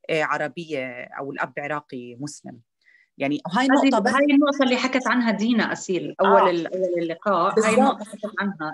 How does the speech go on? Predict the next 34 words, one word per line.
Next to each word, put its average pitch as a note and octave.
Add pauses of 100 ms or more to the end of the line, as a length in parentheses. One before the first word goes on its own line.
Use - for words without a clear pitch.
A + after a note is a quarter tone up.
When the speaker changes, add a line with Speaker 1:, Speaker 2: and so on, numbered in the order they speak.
Speaker 2:
إنه F3
الأزمة G#3
Speaker 1:
وهاي D4+
Speaker 2:
اللي A3
هو A#3+
Speaker 1:
مش C4
بس G3+
Speaker 2:
بيعاني G3
منها F#3+
كمان. D3+ (220)
Speaker 1:
بالضبط، A#3+
وهاي B3
مش D#4+
بس F4
عند G3+
حيدر، F#3+
أنا A3
بعرف B3+
كتير D4
ناس B3 (100)
يعني C#3 (580)
أنا D#4
بعرفهم D#3+ (380)
وزوجاتهم G3
أجنبيات E3+
والبنات A3+
تزوجوا D4
أجانب G3+
وتزوجوا F#3+
مش G3+
من، B3+
وما E3+
أسلم B3+
ال-، C3+